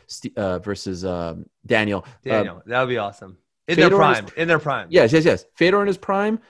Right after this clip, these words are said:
Speaker 1: Daniel in his prime. Who wins?
Speaker 2: Oh, prob-, probably Daniel. M M A, M M A has just evolved a really long way, um, since Fe-, I mean, right, I talked about Fedor loss in twenty ten, twenty eleven. Um,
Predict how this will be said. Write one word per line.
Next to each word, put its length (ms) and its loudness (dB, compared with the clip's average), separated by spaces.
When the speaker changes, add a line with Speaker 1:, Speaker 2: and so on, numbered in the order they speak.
Speaker 1:
Daniel 280 4
in 60 0
his 100 -2
prime. 260 -4
Who 100 -2
wins? 380 -4
Speaker 2:
Oh, 500 -20
prob-, 380 -8
probably 260 -6
Daniel. 540 -12
M 120 -10
M 120 -6
A, 120 -10
M 140 -6
M 100 -6
A 60 -8
has 140 -10
just 160 -20
evolved 400 -12
a 60 -14
really 300 -10
long 480 -12
way, 400 -14
um, 360 -14
since 220 -16
Fe-, 180 -10
I 60 -8
mean, 240 -10
right, 260 -6
I 240 -6
talked 200 -14
about 220 -16
Fedor 240 -12
loss 280 -12
in 60 -20
twenty 220 -10
ten, 220 -10
twenty 240 -12
eleven. 580 -10
Um, 540 -4